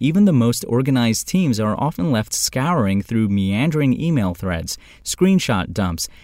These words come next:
and Slack D Ms with disparate teams. The founders behind Ditto hope that their software can give copy teams the home they deserve to keep everything organized and synced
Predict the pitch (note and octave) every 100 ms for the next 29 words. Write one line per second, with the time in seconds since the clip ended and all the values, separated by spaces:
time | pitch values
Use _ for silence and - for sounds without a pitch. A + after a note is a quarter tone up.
0 | - G2 - - G#2 G#2 F#2+ G2+ F#2 F2+
1 | F2+ - G#2+ - A#2 - C3 - B2+ B2
2 | A#2 - D#3+ G#2 D2+ - - - - F#2
3 | G#2 G2 G2+ A2+ G2+ G2+ G2+ F2+ A2 A2
4 | A2+ A2+ - G#2 G2+ G2+ - A2+ A2+ A#2
5 | A#2+ - - - - C#3 F#3 G3 - C#3+
6 | C#3 B2+ C#3 C3+ - A2 - F#3 G3+ C#3+
7 | C#3 A#2 F#2+ G2+ F#2 G#2+ - - E3+ -
8 | G#2+ G#2+ D3+ F3+ F#3 D3+ B2+ A#2 G#2+ G#2+
9 | - - C#3+ F#3 - F#2 G2